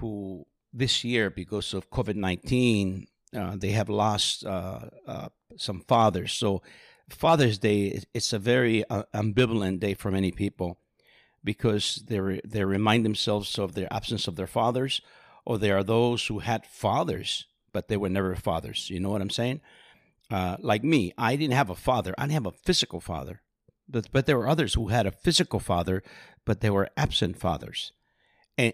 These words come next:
and so, uh, I remind them that God will always use, uh, whatever experience they had, good or bad, that God will use that experience for the better,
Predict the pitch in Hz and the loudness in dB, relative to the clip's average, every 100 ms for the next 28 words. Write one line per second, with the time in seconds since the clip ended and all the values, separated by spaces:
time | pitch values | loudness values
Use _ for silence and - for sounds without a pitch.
0 | - 107 98 - 95 95 95 95 95 - | 0 -2 0 0 2 2 2 0 -4 -6
1 | 101 95 95 - _ _ _ _ 139 139 | -6 -6 -8 -12 _ _ _ _ 2 4
2 | 123 117 113 110 95 87 90 _ _ - | 6 6 6 4 2 -2 -6 _ _ -10
3 | 113 107 98 98 _ _ 107 - - 127 | -4 0 0 -2 _ _ -20 -12 2 6
4 | 120 120 120 104 - - 120 117 117 101 | 6 4 0 -2 0 4 4 4 2 0
5 | 117 104 95 - - _ _ _ - 98 | 0 0 0 -2 -4 _ _ _ -6 -4
6 | 85 90 92 98 113 117 123 170 143 - | -2 -4 -6 -10 -12 -2 2 4 4 0
7 | - 127 120 107 107 98 104 90 _ _ | 2 4 6 6 2 2 0 -2 _ _
8 | - 127 107 95 98 85 87 _ - _ | 0 2 4 2 2 0 -4 _ -20 _
9 | - 107 87 - 101 104 110 - - 117 | -2 -2 -2 0 4 4 2 -2 -14 -4
10 | 107 95 123 - 113 104 - - 127 110 | -4 0 -2 2 0 2 -2 2 4 4
11 | 98 98 - - _ _ - 127 101 107 | 2 0 -2 -4 _ _ -2 0 0 2
12 | 107 90 98 | 2 2 -6